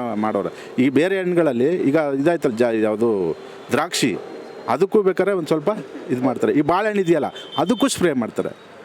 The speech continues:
ನೋಡಿ, ಇದಾಯ್ತಲ್ಲ, ಇದು ನ್ಯಾಚುರಲ್ ಫ್ರೂಟ್ಸು ಸರ್. ನಮ್ಗೆ ಕರಳು ಕಿತ್ಕೋಬೇಕು ಹಂಗಾಯ್ತದೆ, ನಮ್ಗೆ ಕರಳನ್ನೇ ಕಿತ್ಕೋಬೇಕು. ನಮ್ಗೆ ಇರೋದೇ ವರ್ಷದಲ್ಲಿ ಹನ್ನೆರಡು ತಿಂಗಳಲ್ಲಿ ಈ ಮೂರು ತಿಂಗಳು ನಮ್ಮ ಅನ್ನಕ್ಕೆಲ್ಲ ಮಣ್ಣು ಹಾಕೋದನ್ನ, ನಮ್ಮ ಅನ್ನಕ್ಕೆ ಮಣ್ಣು ಹಾಕೋದ್ರಲ್ಲಿ ರೈತನ್ನ ಫಸ್ಟು ಅವನ ಜೀವ, ಅವನ್ನ ತೆಗ್ದಾಕ್ಬಿಡ್ತಾವ್ರೆ ಇವರು, ಇವರೆಲ್ಲ ಸೇರ್ಕೊಂಡು.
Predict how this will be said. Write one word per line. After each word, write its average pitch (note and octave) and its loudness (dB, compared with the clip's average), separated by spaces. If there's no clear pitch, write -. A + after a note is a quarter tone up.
ನೋಡಿ, C3+ 2
ಇದಾಯ್ತಲ್ಲ, F3 2
ಇದು C#3 2
ನ್ಯಾಚುರಲ್ C#3 2
ಫ್ರೂಟ್ಸು B2 -2
ಸರ್. B2 0
ನಮ್ಗೆ C3 2
ಕರಳು F#3+ 2
ಕಿತ್ಕೋಬೇಕು F#3 2
ಹಂಗಾಯ್ತದೆ, D#3 0
ನಮ್ಗೆ D#3 2
ಕರಳನ್ನೇ A#3 2
ಕಿತ್ಕೋಬೇಕು. G3+ 2
ನಮ್ಗೆ E3 4
ಇರೋದೇ G#3 4
ವರ್ಷದಲ್ಲಿ F#3 2
ಹನ್ನೆರಡು F#3 0
ತಿಂಗಳಲ್ಲಿ F#3 2
ಈ G3 4
ಮೂರು F#3+ 2
ತಿಂಗಳು F3+ 2
ನಮ್ಮ F3 2
ಅನ್ನಕ್ಕೆಲ್ಲ G#3+ 0
ಮಣ್ಣು G3 0
ಹಾಕೋದನ್ನ, F#3+ 0
ನಮ್ಮ F3 2
ಅನ್ನಕ್ಕೆ A3+ 0
ಮಣ್ಣು G#3+ 2
ಹಾಕೋದ್ರಲ್ಲಿ G3+ 2
ರೈತನ್ನ G#3+ 2
ಫಸ್ಟು G3+ 2
ಅವನ G3 0
ಜೀವ, G3 4
ಅವನ್ನ E3+ 2
ತೆಗ್ದಾಕ್ಬಿಡ್ತಾವ್ರೆ F#3 0
ಇವರು, C3+ 0
ಇವರೆಲ್ಲ B2 2
ಸೇರ್ಕೊಂಡು. C3 0